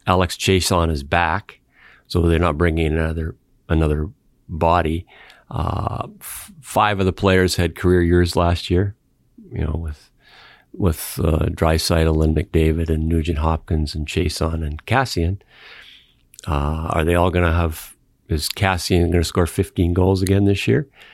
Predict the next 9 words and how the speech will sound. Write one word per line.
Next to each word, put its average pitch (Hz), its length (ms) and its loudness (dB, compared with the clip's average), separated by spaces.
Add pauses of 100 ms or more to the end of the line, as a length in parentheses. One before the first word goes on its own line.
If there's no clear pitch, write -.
(560)
Yes, 95 420 2
if 87 80 -2
he 85 100 0
plays 87 300 0
with 82 120 0
McDavid 82 500 2
and 78 160 -2
Draisaitl. 101 560 0 (840)
Um, - 720 -6